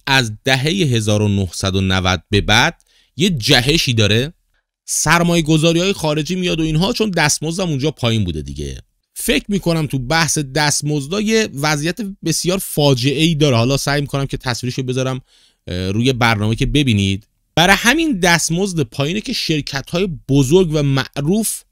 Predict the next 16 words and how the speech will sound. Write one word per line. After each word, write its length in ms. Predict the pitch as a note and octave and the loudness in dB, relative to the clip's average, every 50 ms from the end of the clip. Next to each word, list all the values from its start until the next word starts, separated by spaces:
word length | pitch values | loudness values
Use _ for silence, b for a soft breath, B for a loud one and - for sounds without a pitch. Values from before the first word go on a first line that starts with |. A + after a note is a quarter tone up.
| _ | _
میان 380 | C#3+ D3 D#3+ E3 F3 F3+ F#3 - b b b b b b b - - | 2 4 4 4 2 0 -2 -8 b b b b b b b -6 0
وارد 280 | A#2 C3 C3 C#3 C#3+ | 2 2 4 4 4
مکزیک 380 | D3 C#3 C3 A#2 - - D3+ D#3 - | 4 4 2 2 0 -4 -10 -6 -4
می‌شن، 280 | F#3+ E3 - F#3 F#3 - | -4 0 0 0 -2 -2
اونجا 400 | - C#3 B2 A2 B2+ C3+ C#3+ C#3+ B B B B B B B - | -2 0 2 2 2 2 0 -2 B B B B B B B -10
کارهای 320 | - - C3+ B2 B2+ C#3+ | -4 0 2 2 2 2
تولیدشون 500 | C#3+ - C3+ B2 B2 A#2+ A2+ - - D3 | 2 2 0 0 0 -2 -4 -4 -6 -6
رو 80 | C#3+ - - | -6 -6 -4
انجام 460 | A#2+ A#2 A#2+ A#2 A2+ D3+ F3+ A3 A#3+ | -2 -2 0 0 0 0 0 0 0
می‌دن، 380 | A#3+ A#3 A3+ A#3 A#3+ A#3 A3 b b b b b b b _ - | 2 2 2 2 2 0 -2 b b b b b b b _ -2
اما 340 | A3+ B3+ C#4+ D#4 D4+ C#4+ - - _ _ | 0 0 2 2 0 0 -2 -4 _ _
عایدی 840 | - G#3 G3+ G3 G3 F#3+ F3 F#3 F#3+ F#3 D3+ D#3+ G3 A#3 B3 B3 A#3 | 4 6 8 8 8 8 8 6 6 4 4 2 2 4 4 4 2
برای 400 | A3+ F#3+ F3 E3+ F3 F#3+ A3+ A#3+ | 2 0 0 0 2 2 2 2
مردم 1040 | A3 F#3+ F3 E3+ E3 E3 D#3 D#3 C#3+ - - E3 E3 E3 D#3+ D#3+ D#3 D3+ D3+ E3 | 4 4 4 4 2 0 -2 -2 -2 0 2 2 4 4 4 2 2 4 4 4
مکزیک 500 | E3 - - - - - G3+ A3+ - - - | 4 2 0 -4 -2 0 0 0 0 0 0
نداره. 540 | F#3 F3+ E3+ C#3+ B2 G#2+ F#2+ F#2 D#2+ - | 2 2 4 4 2 0 0 -2 -4 -8